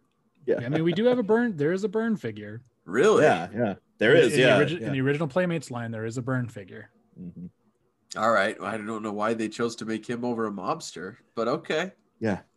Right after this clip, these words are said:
Speaker 1: I,
Speaker 2: I
Speaker 1: 'cause I don't, I don't
Speaker 2: well,
Speaker 1: think
Speaker 2: I
Speaker 1: they
Speaker 2: mean,
Speaker 1: made an
Speaker 2: guy-,
Speaker 1: Irma.
Speaker 2: guys, guys in suits,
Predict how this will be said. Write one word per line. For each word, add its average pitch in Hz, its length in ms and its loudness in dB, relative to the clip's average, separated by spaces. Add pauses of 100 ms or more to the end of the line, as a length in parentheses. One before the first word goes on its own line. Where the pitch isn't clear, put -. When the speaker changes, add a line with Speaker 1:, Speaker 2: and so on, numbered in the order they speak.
(120)
Speaker 1:
I, 135 220 8
Speaker 2:
I 269 140 2
Speaker 1:
'cause 151 140 4
I 170 60 6
don't, 190 240 2 (260)
I 160 60 2
don't 208 100 6
Speaker 2:
well, 233 80 8
Speaker 1:
think 220 60 2
Speaker 2:
I 202 40 8
Speaker 1:
they 165 60 6
Speaker 2:
mean, 156 100 4
Speaker 1:
made 165 40 4
an 240 180 6
Speaker 2:
guy-, - 80 -4
Speaker 1:
Irma. 123 120 6
Speaker 2:
guys, 240 460 4 (240)
guys 214 440 -4
in 180 120 -2
suits, 135 920 -6